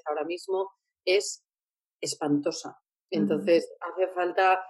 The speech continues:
Speaker 1: la gente va a empezar a necesitar filtros porque, porque vivimos, eh, totalmente enterrados, ¿no? en información. Entonces, creo que vamos a vivir eso, pero la realidad es que hasta ahora, eh, si tú te dedicabas solamente a la generación de contenido,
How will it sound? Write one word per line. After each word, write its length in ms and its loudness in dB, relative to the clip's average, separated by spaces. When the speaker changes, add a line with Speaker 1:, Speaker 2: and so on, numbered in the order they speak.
Speaker 1:
la 120 2
gente 220 4
va 80 8
a 40 6
empezar 300 2
a 40 2
necesitar 560 -4
filtros 500 0
porque, 560 2
porque 280 -4
vivimos, 680 -2
eh, 240 -4
totalmente 680 0
enterrados, 600 0
¿no? 160 -4
en 80 -4
información. 720 -8
Entonces, 440 6
creo 220 8
que 80 6
vamos 300 6
a 60 6
vivir 280 6
eso, 260 4
pero 140 4
la 120 6
realidad 320 6
es 100 0
que 100 4
hasta 280 2
ahora, 480 6
eh, 220 4
si 180 0
tú 120 2
te 80 8
dedicabas 440 8
solamente 380 2
a 20 2
la 100 -2
generación 440 -4
de 80 0
contenido, 680 4